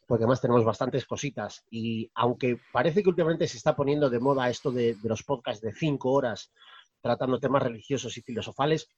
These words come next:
está ganado, es algo más ligerito, ¿no? Más pachanga, pues para...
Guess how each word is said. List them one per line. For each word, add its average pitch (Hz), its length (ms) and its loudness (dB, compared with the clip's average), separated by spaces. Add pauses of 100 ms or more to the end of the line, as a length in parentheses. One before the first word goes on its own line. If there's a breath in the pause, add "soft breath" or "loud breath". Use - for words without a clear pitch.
(340)
está 160 240 0
ganado, 143 260 4
es 127 120 0
algo 120 160 2
más 120 180 -2
ligerito, 123 460 0
¿no? 131 100 4
Más 117 220 0
pachanga, 131 680 2
pues - 160 -4
para... 110 340 2